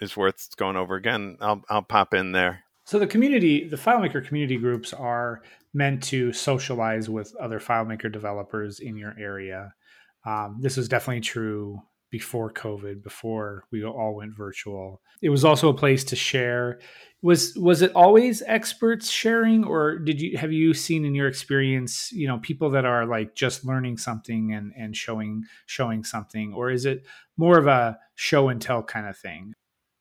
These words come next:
Speaker 2: In your experience, what, what has been the, the majority of the presentations that are shown?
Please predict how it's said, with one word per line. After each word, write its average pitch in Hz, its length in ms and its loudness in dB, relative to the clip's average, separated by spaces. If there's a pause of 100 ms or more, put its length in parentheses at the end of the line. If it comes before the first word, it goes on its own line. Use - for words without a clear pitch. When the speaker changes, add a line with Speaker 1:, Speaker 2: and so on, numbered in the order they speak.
Speaker 2:
In 220 240 4
your 160 140 8
experience, 160 420 6
what, 143 340 4
what 147 340 4
has 127 200 0
been 123 420 -2
the, 117 260 -2
the 117 80 -8
majority 113 560 -4
of 107 120 -6
the 107 100 -10
presentations 107 760 -8
that 104 100 -10
are 95 120 -10
shown? 110 440 -10